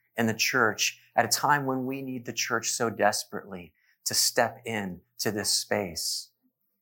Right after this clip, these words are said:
In fact, the church has always stepped into those spaces historically. Some of the biggest uh, most incredible historical movements that changed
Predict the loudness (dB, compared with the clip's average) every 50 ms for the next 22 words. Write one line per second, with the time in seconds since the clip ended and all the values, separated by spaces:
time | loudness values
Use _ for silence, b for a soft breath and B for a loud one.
0 | _ _ _ _ _ _ _ _ _ _ -8 -4 -4 0 4 4 4 4 2 0
1 | 0 2 2 2 2 2 0 -2 0 2 4 6 8 8 8 6 6 6 6 4
2 | 2 0 -2 -4 -2 -2 0 0 2 4 4 2 2 0 -6 -6 -6 -6 -8 -10
3 | -6 -2 0 0 0 0 -2 -2 -2 -2 -2 -2 -4 -6 -6 -6 -6 -6 -6 -6
4 | -4 0 2 2 2 2 2 0 2 2 2 2 2 2 0 0 -2 -4 -2 0
5 | 0 0 0 0 -2 -2 0 -2 -2 -2 -4 -10 b b b b b b b b
6 | 4 4 4 4 2 2 2 4 4 4 2 0 -2 -6 -8 _ -2 -2 -2 -2
7 | -4 -2 2 4 4 4 4 4 2 2 0 0 2 2 2 4 2 2 2 2
8 | 2 2 2 0 -2 -2 -2 -2 -2 -4 -6 -8 -8 -6 -4 -4 -2 -2 0 -2
9 | 0 0 0 0 0 0 -2 -2 -2 -2 -4 -4 -4 -4 -4